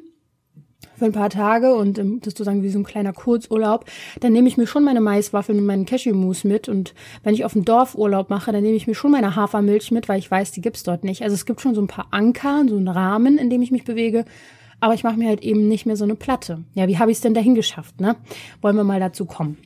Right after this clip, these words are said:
Also erstmal überprüfe ich ja heute die Essensregeln. Ich nenn's jetzt einfach mal Regeln, weil ich habe keinen anderen Begriff dafür,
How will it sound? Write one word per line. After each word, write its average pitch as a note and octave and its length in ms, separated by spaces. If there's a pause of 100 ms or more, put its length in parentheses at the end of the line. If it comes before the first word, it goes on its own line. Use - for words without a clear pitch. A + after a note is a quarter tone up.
(440)
Also B3 180
erstmal D#4+ 460
überprüfe B3 460
ich B3 60
ja A#3+ 120
heute A3 240
die A3+ 240
Essensregeln. A#3+ 1200
Ich A3+ 100
nenn's G#3+ 160
jetzt G#3 120
einfach G3+ 180
mal G3 140
Regeln, F#3+ 280
weil F3 80
ich E3 100
habe F3 120
keinen F3 160
anderen F3 240
Begriff F3+ 260
dafür, G3 340